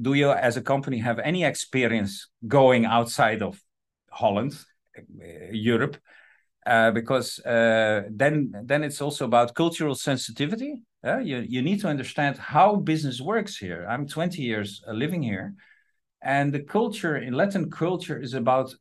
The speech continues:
the relationship. So I really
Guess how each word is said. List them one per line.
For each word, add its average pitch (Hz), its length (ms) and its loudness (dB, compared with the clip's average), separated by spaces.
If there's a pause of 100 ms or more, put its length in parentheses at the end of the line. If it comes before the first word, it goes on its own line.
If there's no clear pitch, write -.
the 117 300 2
relationship. 123 760 -4 (500)
So 143 500 -2 (540)
I 147 200 2
really 202 880 0